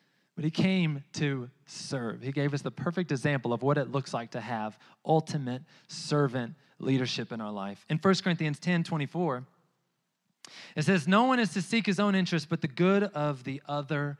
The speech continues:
person." How is God calling you to serve in this season? In what ways are you serving in this season? We had such a fantastic gift show up just the other day. We had some wonder bottles show up to our front door.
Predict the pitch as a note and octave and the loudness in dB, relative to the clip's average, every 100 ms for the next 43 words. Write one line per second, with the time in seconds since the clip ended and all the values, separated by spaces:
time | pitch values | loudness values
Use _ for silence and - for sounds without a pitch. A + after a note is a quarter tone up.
0 | _ - _ - C#3 B2 - G#2 G#2+ - | _ -20 _ -12 -10 -10 -10 -12 -14 -18
1 | _ _ _ _ - - E3+ G#3 F3 F3+ | _ _ _ _ -10 -4 0 0 0 0
2 | E3 D#3 D#3 C#3 C3+ B2 A#2 - C3 A#2 | 0 -2 -4 -4 -6 -6 -8 -8 -8 -8
3 | A#2 G#2+ - A2 G2+ G2 G2+ _ _ _ | -10 -10 -10 -10 -10 -12 -14 _ _ _
4 | _ - F3+ G#3 G#3 B3 G#3+ E3+ A3+ B3 | _ 2 4 6 4 2 2 2 0 2
5 | F3 - D#3 B2+ B2 A#2+ A#2 A2+ - A#2 | 2 2 0 0 -4 -4 -6 -8 -8 -8
6 | G#2+ G2+ - _ _ _ _ _ _ _ | -8 -14 -18 _ _ _ _ _ _ _
7 | _ _ _ _ _ _ _ - E3 E3 | _ _ _ _ _ _ _ -2 2 2
8 | D3+ D#3 D3 C#3 D#3 C#3 C#3+ D#3+ F3+ D#3 | 0 -2 -4 -4 -4 -4 -2 0 0 -2
9 | B2+ D#3 F#3+ - F3 F#3+ F#3 F3 F3 G3 | 2 4 4 4 4 6 6 4 2 2
10 | G3+ A3 G#3+ A3 E3 - F3+ D3 - - | 4 4 4 4 4 4 2 0 -6 -20
11 | - - C#3 C3 C3+ F3+ E3+ D3 C3 A#2+ | -10 -2 -2 0 4 6 6 6 6 4
12 | G#2 G2 - - C3 B2 B2+ C3 B2 - | 2 -4 -6 -4 0 0 0 0 0 2
13 | D3 C3+ B2+ A2+ G2 | 0 0 -4 -4 -6